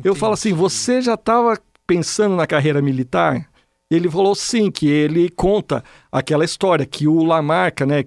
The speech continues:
Speaker 1: quem não sabe, o Lamarca, o guerrilheiro, era um militar, sargento do exército que deserdou pra combater a ditadura militar, roubou armas no quartel de Quitaúna e saiu pra, em guerrilha, né, pra,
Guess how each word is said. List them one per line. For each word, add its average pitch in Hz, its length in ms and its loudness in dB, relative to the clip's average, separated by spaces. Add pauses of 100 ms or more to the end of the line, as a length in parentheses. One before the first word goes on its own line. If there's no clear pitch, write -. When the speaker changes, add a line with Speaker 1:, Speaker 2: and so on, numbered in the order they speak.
(160)
Speaker 1:
quem 156 160 -2
não 151 120 0
sabe, 147 340 0
o 123 60 0
Lamarca, 139 480 0
o - 20 -2
guerrilheiro, 135 640 0
era 123 100 2
um 131 120 0
militar, 147 500 0
sargento 139 560 -4
do 135 80 -2
exército 131 420 -4
que 135 200 -4
deserdou 143 760 0 (540)
pra 143 120 0
combater 147 460 0
a 135 40 2
ditadura 139 480 0
militar, 170 640 0 (280)
roubou 151 720 2
armas 143 400 2
no 139 100 -2
quartel 139 320 0
de 131 120 -6
Quitaúna 165 600 0
e 240 60 0
saiu 214 460 0
pra, 220 500 0
em 202 140 0
guerrilha, 196 560 0
né, 180 180 0
pra, 123 680 -2